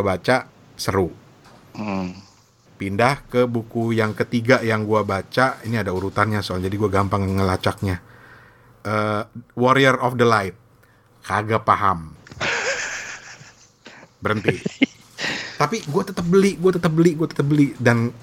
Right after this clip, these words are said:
Speaker 1: ah, kayaknya cakep nih gua baca ulang lagi.
Speaker 2: Hmm,
Speaker 1: Nah,
Speaker 2: oke.
Speaker 1: nasib yang sama juga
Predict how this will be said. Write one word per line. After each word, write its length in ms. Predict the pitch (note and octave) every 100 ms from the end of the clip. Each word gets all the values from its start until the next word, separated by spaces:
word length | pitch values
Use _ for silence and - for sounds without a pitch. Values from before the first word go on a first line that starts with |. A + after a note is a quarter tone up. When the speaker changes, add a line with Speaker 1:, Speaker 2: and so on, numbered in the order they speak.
| - - - -
Speaker 1:
ah, 160 | - -
kayaknya 240 | G2 B2+
cakep 220 | - G#2+ G2
nih 120 | F#2
gua 120 | F2+
baca 140 | F2 E2+
ulang 220 | F2 E2+
lagi. 300 | E2+ D#2+ D#2+ - - - - - - - -
Speaker 2:
Hmm, 680 | G#2 G2+ G2+ F#2+ F2 - -
Speaker 1:
Nah, 140 | E2+
Speaker 2:
oke. 240 | D#2+ -
Speaker 1:
nasib 360 | - D#3+ - B3+
yang 220 | G3 F3
sama 520 | F3+ G#3 A3 D3+ B2+ - - - -
juga 500 | A#2+ B2+ A2 -